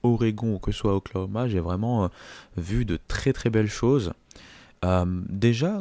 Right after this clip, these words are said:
côté Oregon, ce qui m'a, ce qui m'a marqué, euh, je m'y attendais pas forcément, je trouve, c'est du côté, euh, du pitching. Euh, j'ai trouvé des choses intéressantes. Alors, euh,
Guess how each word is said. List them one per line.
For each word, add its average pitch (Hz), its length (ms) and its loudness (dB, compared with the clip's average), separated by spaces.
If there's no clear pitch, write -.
côté - 240 2
Oregon, 117 360 2
ce - 80 -6
qui - 160 -12
m'a, 90 540 -2
ce - 100 -12
qui - 140 -8
m'a 90 140 0
marqué, 101 580 -2
euh, 85 260 -2
je 85 80 -4
m'y 90 80 -2
attendais 82 240 -4
pas 82 200 -6
forcément, 120 920 -2
je 95 120 -4
trouve, 165 440 2
c'est - 240 -4
du 104 100 0
côté, 143 380 2
euh, 104 200 4
du 92 140 -6
pitching. - 580 -4
Euh, 90 340 0
j'ai 101 160 2
trouvé 143 240 4
des 135 80 4
choses 123 200 2
intéressantes. 113 800 -2
Alors, 107 480 6
euh, 85 160 -4